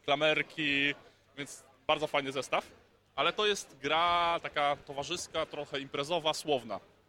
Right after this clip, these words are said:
Jest to gra na skojarzenia. W trakcie gry rozstawiamy sobie tam w, w jakiś sposób te szpulki, sznurki. Do każdego sznureczka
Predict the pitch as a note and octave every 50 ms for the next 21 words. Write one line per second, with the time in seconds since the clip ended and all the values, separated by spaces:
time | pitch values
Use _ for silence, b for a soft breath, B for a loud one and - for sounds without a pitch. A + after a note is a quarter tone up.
0 | _ _ - C3+ C#3+ - D#3+ C#3+ C#3+ C#3 C#3 C#3 C#3 - D#3 D3 C#3 C#3+ D3+ A#2
1 | B2 D3+ E3 - - - _ _ _ _ _ _ _ _ _ _ _ _ _ _
2 | - F#3+ F#3 - F3 D#3 E3+ E3+ D#3+ D3+ D3+ - - D3 D3 D#3 D#3 D3+ C#3+ -
3 | C#3+ C#3 C3+ - C#3+ C3+ C3+ B2+ - - - - C3 C3 D3 - - - D3 C3+
4 | - - - - D3+ D3+ - - C3 - - - - C3+ B2 - - - E3+ E3+
5 | D#3 C#3+ - C3 - - D3+ D3+ C#3 C3 - D#3+ G#3+ A#3 - - _ _ _ _
6 | _ C#3+ C#3 G3 G3+ E3+ F#3 F3+ E3+ D#3 - - D#3+ D3+ D3 D3+ D3+ - - D#3+
7 | E3 G3